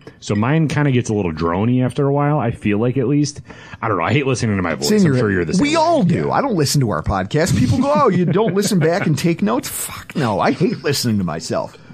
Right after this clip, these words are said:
Speaker 1: Yeah, it's
Speaker 2: Although
Speaker 1: bad.
Speaker 2: the other night, Chris, I did get hammered in my basement and re-listened to the Damar
Speaker 1: <laughs>
Speaker 2: Hamlin podcast we did.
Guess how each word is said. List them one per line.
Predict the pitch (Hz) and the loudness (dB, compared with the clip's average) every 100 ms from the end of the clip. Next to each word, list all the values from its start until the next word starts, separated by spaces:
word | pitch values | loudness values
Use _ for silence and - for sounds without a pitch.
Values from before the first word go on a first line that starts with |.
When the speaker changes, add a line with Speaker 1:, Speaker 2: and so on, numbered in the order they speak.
| - - | -12 -8
Speaker 1:
Yeah, | 58 - - | -8 -8 -14
it's | - | -2
Speaker 2:
Although | 180 165 175 | 0 2 2
Speaker 1:
bad. | |
Speaker 2:
the | 160 | 2
other | 185 175 | 2 2
night, | 180 185 | 2 0
Chris, | 160 139 | 0 0
I | 131 | 0
did | 117 147 | 0 0
get | 131 98 | -2 -4
hammered | - 127 123 151 135 | -2 0 2 2 2
in | |
my | 117 | 0
basement | 107 113 131 165 170 - | 0 0 0 0 -2 -2
and | 123 110 | -2 2
re-listened | 123 127 123 139 165 147 | 2 2 0 0 0 0
to | 165 | 0
the | 131 | 0
Damar | - 160 117 127 131 | 0 0 2 0 0
Speaker 1:
<laughs> | |
Speaker 2:
Hamlin | 117 113 131 156 | 0 0 2 2
podcast | 156 151 156 165 170 180 | 2 0 0 -2 -2 -2
we | 180 | 0
did. | 196 202 | 0 0